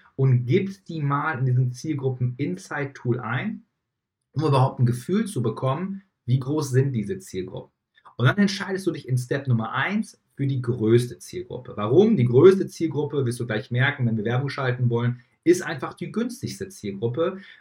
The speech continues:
weil du ja in einem Bieterverfahren bei Facebook bist. Das heißt, wenn du sagst, ich möchte unbedingt einen von diesen zweitausend Menschen heute meine Werbung zeigen, dann ist die Chance groß, dass andere Firmen das auch wollen.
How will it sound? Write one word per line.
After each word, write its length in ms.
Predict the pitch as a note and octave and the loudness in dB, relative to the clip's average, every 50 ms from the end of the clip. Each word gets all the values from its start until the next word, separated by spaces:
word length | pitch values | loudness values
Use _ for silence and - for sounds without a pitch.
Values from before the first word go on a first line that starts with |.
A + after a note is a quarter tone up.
| _ - | _ -10
weil 320 | G2+ G2+ B2 D#3+ F3+ F3+ | -4 -2 -2 0 0 2
du 60 | E3+ | 2
ja 120 | E3 D#3+ C#3 | 2 2 0
in 180 | - D#3+ D#3+ | 0 -4 -2
einem 180 | D3+ C#3+ B2 B2+ | 0 0 0 0
Bieterverfahren 1040 | B2+ E3+ G3 G3+ G3+ D#3+ B2 A#2+ - G#2+ G2+ G2 - - G#2 G#2 A2+ B2 C3 B2 | -2 -2 -4 -2 -2 -2 -4 -4 -4 -6 -10 -10 -10 -10 -8 -4 0 2 2 2
bei 140 | A#2+ A#2 A#2 | 2 0 -2
Facebook 540 | A#2 - - G2 F#2 F#2+ - G2 F#2+ - _ | -4 -4 -6 -6 -6 -6 -8 -14 -16 -16 _
bist. 220 | - F#2+ - - | -12 -12 -10 -10
Das 200 | G#2+ G2+ - - | -10 -10 -8 -6
heißt, 400 | A#2+ B2+ E3+ G3+ G#3+ G3+ - - _ _ _ _ _ _ _ | -4 -2 -2 -2 -2 -4 -8 -14 _ _ _ _ _ _ _
wenn 160 | A#2+ C3 D3 | 4 4 4
du 80 | D3+ C3 | 4 2
sagst, 380 | B2 B2+ B2+ D3+ D#3 - - - | 2 2 2 0 -2 -4 -6 -10
ich 140 | B2+ C3 | -10 -8
möchte 260 | D#3+ D#3+ - - F3 - | -8 -8 -4 -4 -6 -6
unbedingt 800 | - - - - A3 A3+ G#3 G3+ F3+ F#3 F3 D3+ C#3 - - | -6 -10 -10 -6 -4 0 2 6 8 8 8 8 6 0 -6
einen 420 | - - F#3+ G3 G3+ E3+ C3 B2 B2 | -10 -10 -6 -2 0 2 2 2 2
von 220 | D3+ D3 C#3+ C3 | 0 0 0 0
diesen 320 | D#3 F#3 G3+ F#3+ F#3 F#3 | 0 0 0 0 0 -2
zweitausend 800 | - - - D3+ D3+ E3+ F3+ F3+ - - D3+ D3+ D3+ D3 D3 D3 | -4 -8 -8 -6 -4 -2 -4 -4 -4 -8 -8 -8 -8 -8 -6 -6
Menschen 420 | C#3+ C3+ C3 C#3 C3+ - - G#2+ G#2 - - - | -4 -2 -2 -2 -4 -4 -6 -8 -8 -8 -4 0
heute 320 | E3+ F#3+ G#3 G3+ G3+ F3+ | 2 2 2 2 0 -2
meine 360 | D#3+ D#3 D#3 D#3 D#3 D#3 C#3 C#3+ | -4 -4 -4 -4 -4 -4 -4 -2
Werbung 280 | C#3+ C3+ A#2 G2+ G2 | 0 0 0 -2 -4
zeigen, 380 | - - F2+ F2+ F2+ - - - _ _ _ _ _ _ _ _ _ _ | -8 -12 -14 -14 -14 -16 -20 -20 _ _ _ _ _ _ _ _ _ _
dann 140 | G2+ A#2 B2+ | -20 -12 -8
ist 220 | E3+ F3 - - | -8 -8 -6 -6
die 60 | E3+ | -4
Chance 420 | C3+ - - C3 A2+ G#2+ G2 - - | -4 -2 0 0 0 0 -2 -6 -10
groß, 500 | - - G2+ B2 D#3 F3+ A3+ B3 A#3+ - | -12 -2 0 4 6 6 4 4 0 -2
dass 220 | A#2+ A#2+ - - - _ | -4 -4 -4 -4 -8 _
andere 480 | E3 A3 A#3 B3 A3+ G#3 - C3 A#2+ A#2+ | -12 -12 -4 0 0 0 2 2 0 0
Firmen 440 | - - - A2 A2 G#2 G#2 A2 | -2 -6 -6 -4 -4 -2 -2 -2
das 220 | - B2 B2 B2 - | -2 -2 -4 -4 -6
auch 280 | - F#3+ G#3 G3+ - | -6 -6 -6 -4 -4
wollen. 320 | - - F#2 - - - | -6 -6 -6 -10 -12 -18